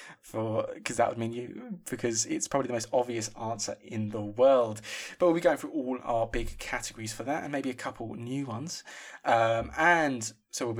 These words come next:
be very looking forward to talking to Lewis about that. So, I have been Sam Houston. You can find me on Twitter at Sam H Media and Letterboxd at Sam Houston. You can find my compatriot,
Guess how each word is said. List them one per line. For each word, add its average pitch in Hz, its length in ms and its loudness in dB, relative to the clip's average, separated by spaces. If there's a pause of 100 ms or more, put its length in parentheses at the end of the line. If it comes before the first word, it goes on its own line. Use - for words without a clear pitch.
be 110 60 -8
very 117 420 -2
looking 113 200 -8
forward 113 240 -6
to - 240 -8
talking 143 320 0
to 123 160 -4
Lewis 113 380 0
about 117 560 0 (100)
that. 113 640 2 (720)
So, 175 380 6 (340)
I 202 140 8
have 180 160 8
been 135 180 -2
Sam 127 300 4
Houston. 143 340 4
You 117 60 2
can 113 120 0
find 131 220 2
me 131 80 -2
on 123 160 0
Twitter - 520 2
at - 260 -2 (100)
Sam 131 340 4
H 123 200 0
Media 143 280 4
and 120 120 -4
Letterboxd 117 400 -2
at 110 60 -6
Sam 120 320 2
Houston. 151 360 0
You 113 80 -8
can 113 140 -6
find 117 300 0
my 110 200 -2 (200)
compatriot, 127 680 -2